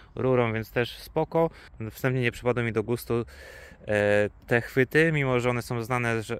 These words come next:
z ergonomii, to jednak czuję, że tutaj te palce mi zaczynają drętwieć i albo kwestia troszeczkę innych ustawień, albo po prostu będę musiał wymienić je na coś innego. Dobra, s-,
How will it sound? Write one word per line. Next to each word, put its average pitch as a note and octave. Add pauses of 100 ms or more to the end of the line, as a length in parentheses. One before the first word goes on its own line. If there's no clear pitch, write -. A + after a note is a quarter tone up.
z -
ergonomii, C3
to A#2
jednak A2+
czuję, A#2+
że G#2
tutaj A2 (420)
te G#2+
palce A2
mi G#2+ (220)
zaczynają A2
drętwieć G#2+
i A2+
albo A#2+
kwestia A#2+
troszeczkę A#2
innych A#2
ustawień, C#3
albo A#2+
po A2
prostu A#2
będę A2
musiał G#2+
wymienić G2+
je G#2 (480)
na G#2
coś - (580)
innego. B2+ (420)
Dobra, B2
s-, -